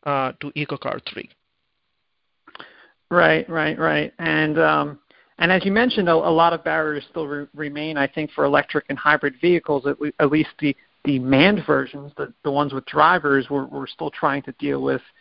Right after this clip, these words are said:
Speaker 2: range anxiety, you know, have, having enough infra-, infrastructure to support them.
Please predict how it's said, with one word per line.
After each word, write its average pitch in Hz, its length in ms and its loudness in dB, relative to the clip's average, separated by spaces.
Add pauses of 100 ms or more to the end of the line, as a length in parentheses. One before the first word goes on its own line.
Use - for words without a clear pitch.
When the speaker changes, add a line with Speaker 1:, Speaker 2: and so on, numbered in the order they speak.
(320)
Speaker 2:
range 147 420 2
anxiety, 135 720 2
you 131 240 -4
know, 131 120 -6
have, 143 200 0
having 143 300 -2
enough 139 260 -8
infra-, 147 320 -14
infrastructure 143 680 -4
to 123 100 -8
support - 440 0
them. 139 320 0